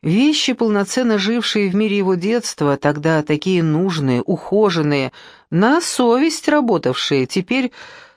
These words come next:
сломанные и загрязнённые, были свалены одна на другую.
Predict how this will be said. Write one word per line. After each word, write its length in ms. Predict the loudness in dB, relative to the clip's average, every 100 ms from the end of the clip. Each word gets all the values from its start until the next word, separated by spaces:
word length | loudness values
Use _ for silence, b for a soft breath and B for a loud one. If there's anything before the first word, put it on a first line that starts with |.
| B
сломанные 680 | -8 0 2 4 4 2 0
и 20 |
загрязнённые, 840 | 0 0 0 0 2 2 2 0
были 240 | 0 0 0
свалены 640 | -2 0 0 2 0 0
одна 300 | 0 0 0
на 120 | 0
другую. 640 | -2 -4 -6 -6 -6 -6